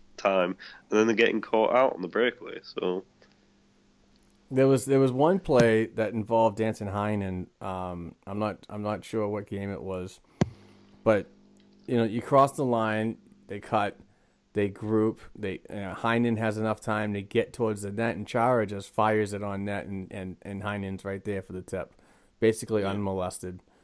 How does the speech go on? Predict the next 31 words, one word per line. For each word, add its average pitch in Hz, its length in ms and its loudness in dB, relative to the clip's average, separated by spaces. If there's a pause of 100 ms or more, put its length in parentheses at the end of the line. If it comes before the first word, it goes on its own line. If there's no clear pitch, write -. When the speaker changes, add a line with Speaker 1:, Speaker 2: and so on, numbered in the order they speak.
(120)
Speaker 2:
So 95 380 0 (680)
those 151 280 6
are 151 40 2
the 135 80 4
types 120 320 0
of 113 120 -4
plays 107 300 2
that 107 100 -2
the 120 100 0
Bruins 104 380 -2
have 101 220 -2
to 104 80 -8
do 101 180 -4
moving 95 340 -6
forward. 98 500 -6 (680)
You 101 80 -6
know, 98 160 -4
y-, 98 300 -8
y-, 104 360 -10
you 120 400 -6 (680)
take 147 320 0
the, - 100 -12
take 147 280 -2
the 175 60 2
shot 156 320 4
on 139 240 2
net, 104 300 -2 (1500)
and, 113 280 0
and, 110 260 -6
you 117 160 -2
know, 101 320 -4